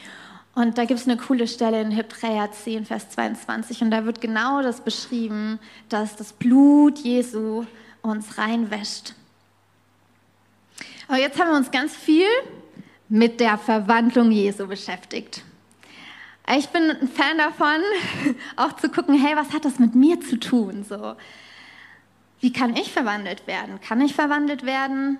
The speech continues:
Manchmal denkt man so, oh, ich bin ein hoffnungsloser Fall, irgendwie geht das nicht. Aber hey, ich glaub, Verwandlung ist möglich.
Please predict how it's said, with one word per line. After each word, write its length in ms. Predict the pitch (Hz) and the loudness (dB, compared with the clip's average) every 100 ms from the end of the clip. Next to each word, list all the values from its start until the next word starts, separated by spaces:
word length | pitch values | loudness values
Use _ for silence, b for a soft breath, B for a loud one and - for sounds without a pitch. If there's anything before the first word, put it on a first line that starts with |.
| - | -6
Manchmal 340 | 226 220 226 | -8 -4 -2
denkt 200 | 226 226 | -2 0
man 120 | 226 208 | -2 -2
so, 80 | |
oh, 220 | 214 208 202 | -4 -2 -4
ich 80 | 202 | -4
bin 160 | 220 | 0
ein 120 | 214 | 2
hoffnungsloser 720 | 220 226 220 214 226 220 214 | 2 2 -6 -8 -4 -4 -4
Fall, 440 | - 240 247 254 247 | -4 -2 -2 -2 -2
irgendwie 300 | 226 220 208 | -2 -2 -2
geht 280 | - 262 247 | -4 -6 -6
das 240 | 247 - | -10 -4
nicht. 420 | 240 254 254 - _ _ _ _ _ _ B B B B B B B B _ 233 | -2 0 -4 -10 _ _ _ _ _ _ B B B B B B B B _ 2
Aber 140 | 240 | 2
hey, 360 | 226 247 233 208 | 2 2 2 0
ich 200 | - - | -4 -4
glaub, 280 | 233 220 | -2 -2
Verwandlung 500 | 233 214 214 220 220 | -2 0 0 0 -2
ist 240 | 214 202 214 | -2 -2 -2
möglich. 720 | 202 214 - 190 190 190 - | 0 -2 -4 -6 -6 -8 -16